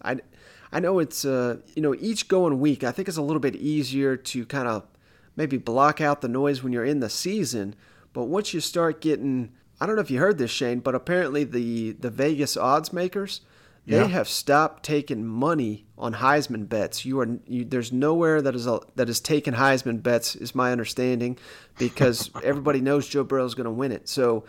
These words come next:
Speaker 1: they, <laughs> they're not accepting <laughs> bets 'cause everyone was just betting Joe Burrow.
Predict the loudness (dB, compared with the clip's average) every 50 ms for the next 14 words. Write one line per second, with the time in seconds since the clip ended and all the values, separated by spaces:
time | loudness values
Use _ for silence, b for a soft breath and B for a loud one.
0 | B B B B B B B 0 0 0 0 -2 -4 -4 -2 0 2 2 4 4
1 | 4 4 4 2 0 -2 0 2 0 0 0 -2 -4 -2 -2 -2 -2 -6 -8 -12
2 | -12 -10 -10 -4 0 2 2 2 2 0 -2 0 2 4 4 4 6 6 4 4
3 | 2 2 -2 -4 0 2 4 4 4 2 0 2 2 2 4 4 4 6 6 4
4 | 2